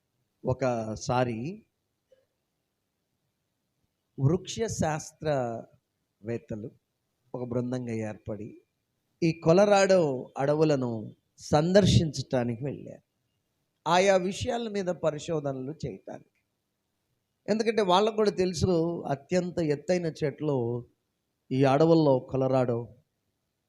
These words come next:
రాష్ట్రపు అడవుల్లో ఉంటాయని వాళ్ళకి తెలుసు. కాబట్టి ఆయా విషయాల మీద పరిశోధనలు చేయటానికి ఒక వృక్ష శాస్త్ర బృందం అడవుల్ని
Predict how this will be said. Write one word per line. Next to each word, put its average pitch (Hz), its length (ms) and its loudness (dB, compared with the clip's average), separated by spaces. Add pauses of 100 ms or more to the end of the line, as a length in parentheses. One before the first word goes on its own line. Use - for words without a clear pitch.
(260)
రాష్ట్రపు 135 680 0
అడవుల్లో 147 480 2 (160)
ఉంటాయని 110 500 -6 (260)
వాళ్ళకి 127 280 -4
తెలుసు. 165 240 -6
కాబట్టి 131 480 -4 (760)
ఆయా 226 340 2 (140)
విషయాల 233 380 -4
మీద 214 180 -4 (140)
పరిశోధనలు 170 680 -4
చేయటానికి 139 580 -6 (440)
ఒక - 180 -20 (800)
వృక్ష 143 280 -4 (200)
శాస్త్ర 120 580 -6
బృందం 127 360 -2 (1500)
అడవుల్ని 160 640 6